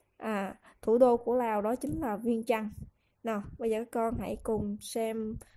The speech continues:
một clip ngắn về những cái cảnh đẹp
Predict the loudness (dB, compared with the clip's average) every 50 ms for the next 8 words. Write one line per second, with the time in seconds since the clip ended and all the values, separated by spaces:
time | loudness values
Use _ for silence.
0 | -18 -10 -8 -6 -4 -4 -6 -8 -10 _ _ _ _ _ _ -2 0 2 4 2
1 | 2 0 -4 -14 _ _ _ _ -12 _ -4 -4 -2 -2 -4 -6 -8 -14 _ _
2 | _ _ -20 -20 -20 -20 -20 -20 _ -20 -18 -10 -6 -4 -2 -2 0 -2 -2 -4
3 | -4 -6 -6 -4 -6 -6 -6 -6 -6 -4 -2 -2 0 0 -2 -2